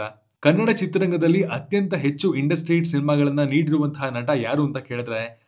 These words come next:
ಆ ಸಾಲಲ್ಲಿ ಕಂಡುಬರುವಂತಹ ಮೊದಲ ಹೆಸರು ನಟ ಸಾರ್ವಭೌಮ ಡಾಕ್ಟರ್ ರಾಜ್ಕುಮಾರ್ ಅವರು. ಕನ್ನಡ ಚಿತ್ರರಂಗದ ದೇವರು ಅಂತ ರಾಜ್ಕುಮಾರ್ ಅವರನ್ನ ಸುಮ್ನೆ ಕರೀತಿರ್ಲಿಲ್ಲ. ಹದಿನೈದು ಇಂಡಸ್ಟ್ರಿ ಹಿಟ್ ಸಿನಿಮಾಗಳನ್ನ ನೀಡೋ ಮೂಲಕ ಕನ್ನಡ ಚಿತ್ರರಂಗದಲ್ಲಿ ಅತ್ಯಂತ ಹೆಚ್ಚು ಇಂಡಸ್ಟ್ರಿ ಹಿಟ್ ಸಿನಿಮಾವನ್ನ ನೀಡಿರುವಂತಹ ನಟ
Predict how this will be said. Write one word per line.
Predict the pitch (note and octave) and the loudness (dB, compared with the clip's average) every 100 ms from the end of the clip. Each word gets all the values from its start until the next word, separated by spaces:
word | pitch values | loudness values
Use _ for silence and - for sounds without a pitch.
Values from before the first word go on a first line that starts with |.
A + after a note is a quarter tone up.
| - | -6
ಆ | B2 | -4
ಸಾಲಲ್ಲಿ | C#3+ C3+ E3 E3+ E3+ E3+ | -2 0 0 2 2 2
ಕಂಡುಬರುವಂತಹ | C3+ D3 D3 D3 C#3 A#2+ C#3+ | 0 2 4 4 2 0 -4
ಮೊದಲ | C3 A#2 C#3 E3+ E3+ | -4 -4 -2 0 0
ಹೆಸರು | - B2 B2 B2+ C3 _ - | -2 -4 -4 -4 -4 _ -8
ನಟ | B2 E3 | -2 -2
ಸಾರ್ವಭೌಮ | D#3+ C#3 C3 A#2+ A#2+ A#2+ B2 | 0 0 0 -2 -4 -2 -4
ಡಾಕ್ಟರ್ | A#2+ A#2 - A#2+ | -4 -6 -6 -6
ರಾಜ್ಕುಮಾರ್ | A2 A#2 - A2+ G#2+ | -6 -8 -8 -8 -8
ಅವರು. | G#2 G#2 G#2 _ - | -8 -10 -14 _ 0
ಕನ್ನಡ | C#3+ G3 G#3+ | 2 2 0
ಚಿತ್ರರಂಗದ | G3+ F3 F3+ E3+ F3+ | -2 -2 0 2 2
ದೇವರು | C#3+ C3+ F#3+ F#3+ | 4 6 6 6
ಅಂತ | F3 F3 | 4 2
ರಾಜ್ಕುಮಾರ್ | C#3 D3+ - D#3+ D3+ | 2 0 -2 0 2
ಅವರನ್ನ | C#3+ D3+ | 2 0
ಸುಮ್ನೆ | D#3+ B2+ D3 E3 | -4 -4 -2 -2
ಕರೀತಿರ್ಲಿಲ್ಲ. | B2+ B2 A#2+ A2 A2 A2 - _ - | -2 -4 -6 -6 -6 -8 -12 _ -4
ಹದಿನೈದು | C3+ D#3 G3 G3 D3+ | 0 2 4 6 6
ಇಂಡಸ್ಟ್ರಿ | D3 D#3+ E3 D#3+ D#3+ | 6 4 2 2 2
ಹಿಟ್ | D#3 | 2
ಸಿನಿಮಾಗಳನ್ನ | - C#3 D3 C#3+ C3+ C3+ | -2 0 2 2 0 -2
ನೀಡೋ | B2 C#3+ C#3 | -2 -2 -2
ಮೂಲಕ | B2+ B2+ A2+ A#2 - _ | -4 -4 -6 -6 -14 _
ಕನ್ನಡ | - D3 F#3 F3 | -2 0 2 0
ಚಿತ್ರರಂಗದಲ್ಲಿ | E3 D3+ D3+ D3 C3+ B2+ D3 F3 | -2 -4 0 0 0 0 0 -2
ಅತ್ಯಂತ | - B2 - G3+ F3+ F3 | -6 -12 -2 0 0 0
ಹೆಚ್ಚು | C#3+ C#3+ F3 D3 | 0 2 4 4
ಇಂಡಸ್ಟ್ರಿ | C#3+ E3+ E3 E3 | 2 0 -2 -2
ಹಿಟ್ | D#3 D#3 | -2 -2
ಸಿನಿಮಾವನ್ನ | - C#3 D3+ C3+ C#3 | -2 0 2 0 -2
ನೀಡಿರುವಂತಹ | C#3 C#3 D3 D3 C3+ C#3+ B2 | 0 2 4 4 2 -4 -4
ನಟ | A#2+ | -4